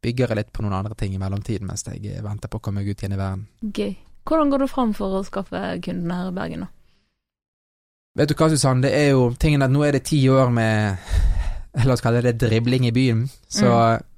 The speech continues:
Speaker 1: jeg har kommet bort i utrolig mange personligheter gjennom tidene. Og det er en eller annen greie med at når alle sammen vet at du holdt på for deg selv over så lang tid, så de som, eh, når, når jeg var tjue, og de andre var tjue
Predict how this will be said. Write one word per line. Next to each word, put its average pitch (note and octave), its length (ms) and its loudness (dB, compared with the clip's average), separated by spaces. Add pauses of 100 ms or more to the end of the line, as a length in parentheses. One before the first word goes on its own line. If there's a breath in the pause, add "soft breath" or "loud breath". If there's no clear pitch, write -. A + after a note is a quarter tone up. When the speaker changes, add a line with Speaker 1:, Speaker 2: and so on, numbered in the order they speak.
(200)
Speaker 1:
jeg - 80 -6
har B2+ 140 2
kommet B2+ 200 0
bort C3+ 220 -2
i B2 100 0
utrolig A#2 340 2
mange G#2+ 280 0
personligheter A2 540 -2
gjennom F#2+ 180 -6
tidene. G#2+ 420 -4 (880)
Og A#2+ 100 0
det D#3 80 4
er E3 40 4
en D3+ 60 2
eller D3 100 2
annen C3+ 140 0
greie B2+ 220 4
med C3+ 140 2
at - 320 -2
når B2 180 2
alle B2+ 140 2
sammen C3 240 0
vet B2+ 200 0
at A2+ 80 0
du G#2+ 100 -2
holdt G#2 140 0
på A#2+ 160 2
for A#2+ 100 -2
deg G#2 100 -2
selv A#2 400 0
over G2 140 -4
så A#2+ 180 0
lang A2+ 160 0
tid, C#3 260 -2 (920)
så C3 200 0
de D3 140 2
som, B2+ 300 2
eh, A#2+ 200 2
når, B2 180 0
når C#3+ 180 0
jeg E3 160 4
var C3+ 80 4
tjue, C#3 320 2
og A#2+ 180 4
de B2+ 80 2
andre C3+ 200 0
var C#3 100 0
tjue G2+ 360 -6